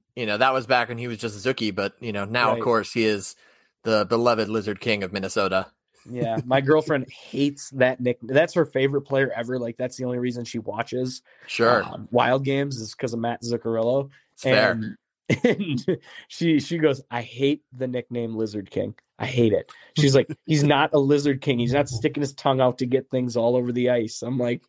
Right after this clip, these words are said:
Speaker 2: "Hey,
Speaker 1: Yeah.
Speaker 2: this is the nickname. He is the Lizard King." There's the
Speaker 1: Blame,
Speaker 2: Tiger King, which
Speaker 1: blame
Speaker 2: is,
Speaker 1: Paul
Speaker 2: uh,
Speaker 1: Fenton.
Speaker 2: yeah, there, we have the Tiger King, which I can't remember his name right now, but,
Speaker 1: <laughs>
Speaker 2: um, fuck, what was his name?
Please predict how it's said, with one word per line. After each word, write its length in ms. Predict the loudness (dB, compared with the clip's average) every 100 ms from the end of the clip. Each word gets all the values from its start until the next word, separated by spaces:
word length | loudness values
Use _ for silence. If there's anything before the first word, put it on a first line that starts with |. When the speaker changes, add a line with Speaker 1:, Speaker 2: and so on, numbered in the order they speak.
| _
Speaker 2:
"Hey, 220 | 0 0 0 _ _
Speaker 1:
Yeah. 140 | -14 -14 -14
Speaker 2:
this 160 | -12 -6
is 80 | 0
the 140 | 2
nickname. 400 | 2 2 0 2
He 100 | 2
is 140 | 2 2
the 120 | 0
Lizard 380 | 0 0 -2 -4
King." 260 | -8 -8 -12 _
There's 180 | -4 0
the 60 | 0
Speaker 1:
Blame, 100 | 4 4
Speaker 2:
Tiger 200 | 4 2
King, 380 | 2 2 0 -4 _ 0
which 140 | 2
Speaker 1:
blame 100 | 4
Speaker 2:
is, 80 | 4
Speaker 1:
Paul 160 | 4 4
Speaker 2:
uh, 60 |
Speaker 1:
Fenton. 400 | 0 0 -2 -6 -10 _ _ _
Speaker 2:
yeah, 280 | 0 2 0 -8 _ -2
there, 260 | 2 4
we 120 | 4 2
have 120 | 0
the 60 | 0
Tiger 340 | 2 2 2
King, 320 | 0 -2 -2
which 200 | -2 -4
I 60 | -6
can't 240 | -6 -6
remember 280 | -4 -4 -6
his 100 | -4
name 240 | -2 0 0
right 140 | 2
now, 300 | 2 2 0 _ -6 -4 0
but, 360 | 0 0 -4 -4 -6
Speaker 1:
<laughs> 120 | -2
Speaker 2:
um, 380 | 0 0 -2 -6 -8 _ _ _ _ _ _ _ _ _
fuck, 240 | 0 2 4
what 100 | 2
was 180 | 2 0
his 160 | -4
name? 340 | -4 -4 -6